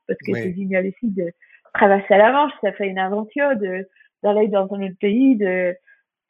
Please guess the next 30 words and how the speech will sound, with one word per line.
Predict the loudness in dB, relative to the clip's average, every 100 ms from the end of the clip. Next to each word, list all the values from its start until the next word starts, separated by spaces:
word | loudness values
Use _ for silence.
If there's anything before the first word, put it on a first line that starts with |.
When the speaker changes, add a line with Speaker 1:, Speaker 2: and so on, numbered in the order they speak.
| 2
Speaker 1:
euh, | 4 4 4
d'aller, | 6 8 8
euh, | 6 2 -2 -4
acheter | -6 -6 -8
du | -8
bon | -8 -10
fromage | -8 -2 -2 -2
et | -6
du, | -8 -6 -6 -4
du, | -8 -10 -12 _
du | -2
bon | 0
vin | 2 0 2
rouge | -2 -2
en | -4
France. | -8 -10 -10 -4 -2
<laughs> | 2 2 0 -6 -6 -10 -8 -10 4
Euh, | 8 10 8 6 -2 -16 -4
et, | 0 2
euh, | 2 2
donc, | 0 -4 -4
je, | -2 -2 -4
je | -8
pense | -6 -6 -8 -8
que |
les | -6 -4 -4
Anglais | -2 -2 -2 -4
sont | -12 -8
aussi | -10 -10 -12 -10
contents | -12 -6 -4